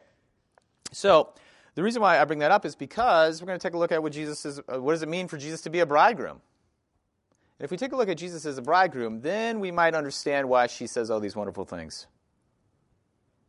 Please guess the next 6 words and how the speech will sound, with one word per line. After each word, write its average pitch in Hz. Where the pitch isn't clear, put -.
about 98
her 90
bridegroom. 80
Okay. 95
So, 160
um, 143